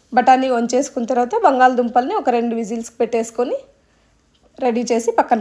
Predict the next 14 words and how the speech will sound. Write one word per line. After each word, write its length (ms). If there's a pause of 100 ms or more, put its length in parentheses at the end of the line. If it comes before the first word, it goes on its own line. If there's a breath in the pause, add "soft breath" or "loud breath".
పెట్టేసుకోండి. 580 (800)
తర్వాత 280 (120)
పానీ 300
ప్రిపేర్ 340
చేసేసుకుందాం. 560 (600 soft breath)
ఒక 180
మిక్సీ 340
జార్ 220
తీసేసుకొని 520 (640 soft breath)
ఒక 100 (100)
పిడికుడు 420
కొత్తిమీర, 460 (140)
ఒక 100 (100)
పిడికుడు 340